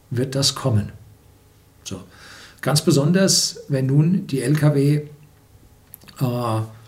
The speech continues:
fahrerlos werden, denn wir haben viel zu wenig L-K-W-Fahrer. Habe ich auch mal hier, äh,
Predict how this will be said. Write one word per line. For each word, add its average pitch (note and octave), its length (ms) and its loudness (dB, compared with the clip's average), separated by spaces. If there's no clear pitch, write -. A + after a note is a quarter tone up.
fahrerlos C3+ 760 0
werden, D3+ 420 2
denn C3 160 0
wir A#2 80 2
haben B2 120 -2
viel G#3 300 4
zu D#3 220 2
wenig D3 480 6
L-K-W-Fahrer. A#2 640 0
Habe G2 100 -10
ich G#2+ 100 -8
auch G#2 60 -2
mal G#2 80 0
hier, G#2 220 -4
äh, - 460 -16